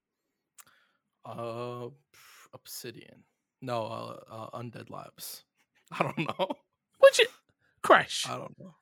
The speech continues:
Speaker 2: What game do we both love?
Speaker 1: Coalition.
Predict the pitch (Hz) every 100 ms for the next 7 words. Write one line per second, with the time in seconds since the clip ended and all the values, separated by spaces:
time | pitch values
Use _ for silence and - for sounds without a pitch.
0 | _ _ _ _ _ - 285 220 285 240
1 | 220 180 202 175 180 - 131 - _ _
2 | _ _ _ _ _ _ _ _ _ _
3 | _ _ _ _ - _ - 120 117 -
4 | 190